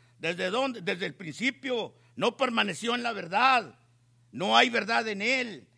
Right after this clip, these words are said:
Él habla mentira, habla de lo suyo propio, es mentiroso y es padre de mentira. Ese es. Ese es. ¿Quién es el diablo? Ahí sí ya se los presenté. ¿Quién es?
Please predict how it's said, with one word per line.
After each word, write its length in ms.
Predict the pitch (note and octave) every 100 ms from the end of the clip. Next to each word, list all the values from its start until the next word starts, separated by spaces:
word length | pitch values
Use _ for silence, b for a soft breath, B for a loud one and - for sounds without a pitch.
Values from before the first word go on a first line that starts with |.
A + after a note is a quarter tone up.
| _ _
Él 200 | E3+ A#3
habla 240 | C4 B3
mentira, 720 | A3 E3+ - B3+ C#4+ A#3 D#3 - _ _ _
habla 280 | D#3+ B3 C4
de 120 | A3+
lo 80 | G#3
suyo 340 | A3 A#3 G#3
propio, 560 | - A#3+ C4 B3+ A3 C#3+ b b
es 180 | A3
mentiroso 760 | B3+ A3+ F#3 F3+ C4 A#3+ C4 B3 B
y 100 | D#3+
es 80 | G3
padre 320 | G#3 G3 F#3+
de 80 | E3+
mentira. 400 | D3+ - G2+ D#2+ _ _ _ _ -
Ese 240 | F3 A#3+
es. 180 | - _ _ _ _ _ _ _ - - _ _ _ _ _ _ _ _ _
Ese 240 | D#3+ F4
es. 140 | B3+ - _ _ _ _ _ _ _ _ _ _ _ _ _ _ _ _ _ _
¿Quién 240 | F#3+ B3
es 120 | C4+
el 120 | A#3+ A#3+
diablo? 280 | B3+ C#4 -
Ahí 160 | E3+
sí 120 | C#3 G3
ya 120 | A3
se 120 | A3+
los 120 | A3+
presenté. 560 | A3 G#3 G3+ F#3 C4 - _ _ _ _ _ _ _ _ _ _ _
¿Quién 240 | E3+ F#3+
es? 240 | A#3+ B3